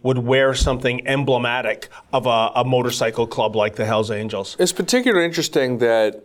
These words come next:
Speaker 2: you know, people like us take constant heat for everything we retweet or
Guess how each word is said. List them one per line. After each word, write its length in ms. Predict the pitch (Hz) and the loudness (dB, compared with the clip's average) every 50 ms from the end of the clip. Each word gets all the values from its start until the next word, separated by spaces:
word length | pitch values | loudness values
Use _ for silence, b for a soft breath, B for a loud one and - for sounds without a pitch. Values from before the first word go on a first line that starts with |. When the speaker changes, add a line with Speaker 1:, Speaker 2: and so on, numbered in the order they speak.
| - - | -16 -8
Speaker 2:
you 140 | 135 131 120 | -6 -2 0
know, 140 | 117 113 110 | 0 0 0
people 760 | - - 151 147 147 147 139 127 127 123 117 110 104 - - 117 | 0 0 0 0 2 2 2 2 4 4 2 2 -2 -4 -4 0
like 280 | 123 117 113 107 - | 0 0 0 0 0
us 400 | 127 123 117 104 101 98 - - - | 0 0 2 2 0 0 -2 -6 -6
take 320 | - - 127 117 113 117 - | 0 2 2 2 2 0 -2
constant 480 | - 135 143 151 147 - - 123 113 | -2 -2 0 0 -2 -4 -6 -6 -4
heat 420 | 113 131 127 113 101 92 - - _ _ | -4 -2 -2 -2 -2 -4 -8 -14 _ _
for 140 | - 123 117 | -4 0 0
everything 480 | 127 123 127 127 113 120 113 110 107 104 | 0 2 0 0 0 0 0 0 0 -2
we 320 | 101 104 101 101 98 95 | -2 -2 -2 -4 -6 -8
retweet 840 | 85 92 110 117 120 120 120 - - 131 117 117 113 117 117 113 104 | -8 -4 -2 0 0 0 -2 -4 0 2 4 4 4 4 2 2 2
or 80 | 92 | 2